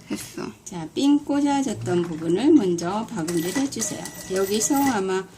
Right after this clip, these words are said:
Speaker 2: 영점오 이상은 줄었을 거예요. 자, 그 다음에 여기서도 살짝 밀어넣어주면서 이렇게 박아주시면 좋아요.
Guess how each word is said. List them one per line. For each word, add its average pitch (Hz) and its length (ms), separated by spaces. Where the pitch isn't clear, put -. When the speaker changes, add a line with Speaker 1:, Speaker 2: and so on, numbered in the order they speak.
Speaker 2:
영점오 226 460
이상은 180 600
줄었을 269 540
거예요. 127 300
자, - 200
그 220 120
다음에 226 340
여기서도 180 640
살짝 277 400
밀어넣어주면서 208 960
이렇게 247 300
박아주시면 202 800
좋아요. 139 480